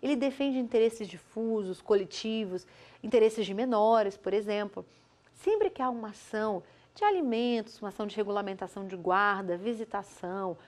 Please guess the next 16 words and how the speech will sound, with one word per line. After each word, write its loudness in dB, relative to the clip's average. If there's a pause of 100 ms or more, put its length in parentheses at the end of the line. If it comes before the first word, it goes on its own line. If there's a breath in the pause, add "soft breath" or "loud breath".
(100)
alienação 0
parental, 0 (200 loud breath)
qualquer 2
tema -2
que -8
envolva 0
a -6
criança, -2 (260 loud breath)
a 2
gente -6
precisa -4
da -2
manifestação -6
do -4
Ministério -4
Público, -4